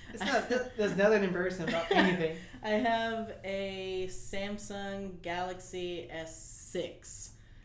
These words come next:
Speaker 1: See, that's
Speaker 2: It
Speaker 1: not
Speaker 2: was, like, brand frickin' new in twenty thirteen or fourteen. It's, it's an old phone, but I'm gonna, I'm gonna enjoy this low phone payment until, like, it just, like, commits suicide on me. Like,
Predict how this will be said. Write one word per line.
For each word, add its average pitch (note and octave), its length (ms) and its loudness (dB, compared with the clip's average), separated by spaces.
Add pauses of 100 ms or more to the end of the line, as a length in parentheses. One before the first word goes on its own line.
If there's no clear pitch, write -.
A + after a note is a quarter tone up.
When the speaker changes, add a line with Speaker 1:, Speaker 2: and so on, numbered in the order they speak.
Speaker 1:
See, E3+ 380 -2
that's G3 100 2
Speaker 2:
It G3+ 60 4
Speaker 1:
not A3+ 80 4
Speaker 2:
was, A3 200 6
like, F#3 340 -2
brand F#3+ 520 -2
frickin' F3+ 440 -4
new F3+ 260 0
in E3 140 -6
twenty F3 260 -4
thirteen E3 640 -4
or D#3 80 -6
fourteen. C#3 560 -12
It's, G#3+ 180 -6
it's C4 200 2
an G4 80 2
old D#4 200 4
phone, A3 240 2
but F#3+ 80 0
I'm D4+ 160 2
gonna, G4+ 220 -2
I'm C#4 140 0
gonna F4+ 320 -6 (260)
enjoy A3+ 380 -2
this A3 240 -4
low G3 460 -2
phone F#3+ 300 -6
payment E3+ 380 -2
until, E3+ 280 -6
like, D#3+ 160 -6
it E3 140 -6
just, D#3 220 -10
like, C#3 220 -14
commits - 300 -8
suicide D#3+ 460 -12
on D3 120 -12
me. D3+ 160 -12 (1500)
Like, E3 180 -12